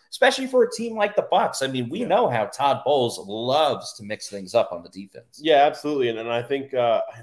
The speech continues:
Speaker 2: might have caught the end of that play where you're talking about with Hartman, 'cause I saw Hartman end up on the ground, and I was like, "Well, the quarterbacks aren't supposed to get hit. How did that
Speaker 1: <laughs> Yeah,
Speaker 2: happen?"
Speaker 1: yeah, yeah.
Speaker 2: Um, and so that <laughs> might have been that play. I didn't see the entire play, but yeah, I, I think he was one, and, and another was Braden Fisk of Florida State, and
Speaker 1: Yes.
Speaker 2: on the, uh, American side,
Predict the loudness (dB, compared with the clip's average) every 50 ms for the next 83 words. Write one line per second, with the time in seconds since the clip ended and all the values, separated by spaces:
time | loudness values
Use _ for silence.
0 | -8 -6 -6 -6 -4 -2 -2 -2 -2 -2 -6 -6 -6 -4 -4 -2 -2 -2 -4 -6
1 | -6 -4 -4 -2 -4 -4 -6 -8 -8 -8 -8 -8 -8 -10 -10 -10 -10 -12 -12 -12
2 | -14 -8 0 4 6 6 8 6 6 4 0 -2 0 2 2 2 0 -4 -8 -8
3 | -4 -4 -4 -4 -4 -8 -8 -10 -12 -10 -10 -8 -10 -10 -14 _ _ -20 -20 -20
4 | -20 -20 -20 -20 -20 -20 _ _ -2 0 0 0 -2 -4 -6 -12 -14 -14 -16 -18
5 | -18 -18 -20 -20 -16 -12 -10 -10 -6 -4 -2 -2 0 2 4 4 4 4 4 4
6 | 2 2 0 -2 0 2 2 2 0 -2 -4 -4 2 4 6 6 6 4 0 -4
7 | -8 -12 -12 -6 -2 -2 -2 -2 -2 -2 -2 -2 -2 -2 -6 -6 -4 -2 -2 0
8 | 0 -2 -4 -6 -10 -12 -12 -10 -10 -10 -12 -8 -6 -6 -6 -6 -6 -8 -8 -8
9 | -6 -6 -6 -6 -8 -10 -10 -10 _ _ _ _ _ _ _ 6 6 8 8 6
10 | 4 2 2 4 4 4 4 2 -2 -4 -6 -6 -12 -12 -8 -6 -4 -4 -4 -4
11 | -2 0 2 2 2 0 -2 -2 -2 -2 -2 0 -2 -2 0 0 -2 -2 -4 -6
12 | -8 -10 _ -4 -4 -4 -4 -6 -8 -8 -8 -8 -8 -10 -16 _ -8 -6 -6 -6
13 | -8 -8 -6 -6 -6 -8 -10 _ _ -6 -2 -2 0 0 -2 -4 -4 -6 -6 -6
14 | -4 -4 -4 -4 -4 -4 -4 -4 -4 -6 -10 -10 -4 0 0 0 0 0 -4